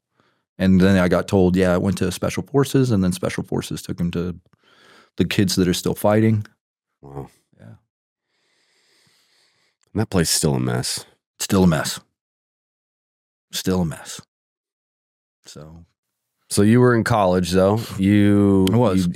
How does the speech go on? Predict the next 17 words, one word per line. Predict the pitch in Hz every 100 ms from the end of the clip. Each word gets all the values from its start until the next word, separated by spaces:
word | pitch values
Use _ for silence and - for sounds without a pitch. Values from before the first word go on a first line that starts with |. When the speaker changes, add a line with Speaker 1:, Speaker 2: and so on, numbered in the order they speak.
| 95 90
Speaker 2:
you |
were | 92
Speaker 1:
That | 127
was | 131
undergrad | 139 127 90 82 82
stuff, | - 76 85 -
you | 98
know? | 101
So, | 98 113 98
Speaker 2:
Okay. | 85 87 127
Speaker 1:
um, | 107 101 95 95 90 90 90
this | 127 -
is | 120
circa | - 113 110 98 95
ninety-one | 98 104 98 95 95
to | 92
ninety-six, | 90 90 85 - 80 -